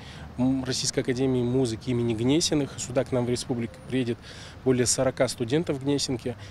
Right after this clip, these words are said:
которые вместе с нашими ребятами будут как раз учиться, как правильно писать и подавать проекты в сфере культуры. Потому что сегодня это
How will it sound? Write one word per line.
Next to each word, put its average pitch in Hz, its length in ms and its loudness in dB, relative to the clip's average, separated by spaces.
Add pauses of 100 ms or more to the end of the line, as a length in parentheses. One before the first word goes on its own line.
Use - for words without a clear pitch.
которые 127 280 0
вместе 127 280 2
с - 80 -4
нашими 147 380 2
ребятами 123 500 0
будут 117 300 -2
как - 180 -10
раз 123 160 0
учиться, 123 460 -2 (520)
как 143 180 4
правильно 131 420 -2
писать 127 400 -2
и 131 40 -4
подавать 117 380 -2
проекты 123 400 -4
в - 20 -10
сфере 127 280 0
культуры. 123 460 -2
Потому 110 240 -6
что - 120 -12
сегодня 139 360 0
это 107 180 -6